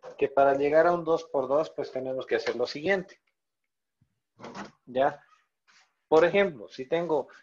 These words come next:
varias ecuaciones con X, Y, Z, X, Y, Z, X, Y, Z, las tres ecuaciones, ¿ya? Eliminen una variable. Por ejemplo, te voy a poner un ejemplito. Dos X menos tres Y más cinco igual a cero.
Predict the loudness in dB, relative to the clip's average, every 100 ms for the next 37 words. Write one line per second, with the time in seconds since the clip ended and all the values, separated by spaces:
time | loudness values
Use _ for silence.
0 | _ 2 4 6 4 0 -2 -2 -2 -6
1 | -6 -6 -4 -6 -8 -6 -4 -2 -2 -2
2 | -6 -10 -10 -8 -8 -6 -8 -8 -6 -2
3 | -2 -2 -6 -8 -4 2 4 4 2 2
4 | 0 -2 _ _ _ _ 2 2 2 -10
5 | -20 _ _ -2 0 0 0 0 0 -2
6 | 2 4 6 4 2 -2 -4 _ _ -6
7 | 0 0 -2 -14 _ -20 _ _ _ _
8 | _ _ _ _ _ _ _ _ _ _
9 | _ _ _ -6 0 0 0 -4 -6 -6
10 | -6 -8 -8 -10 -12 -16 -8 -6 -4 -4
11 | -6 -8 -14 -14 -12 -14 -12 -6 -4 -4
12 | -6 -6 -4 -6 -8 -12 -12 -12 -8 -6
13 | -6 -4 -6 -6 -8 -6 -6 -6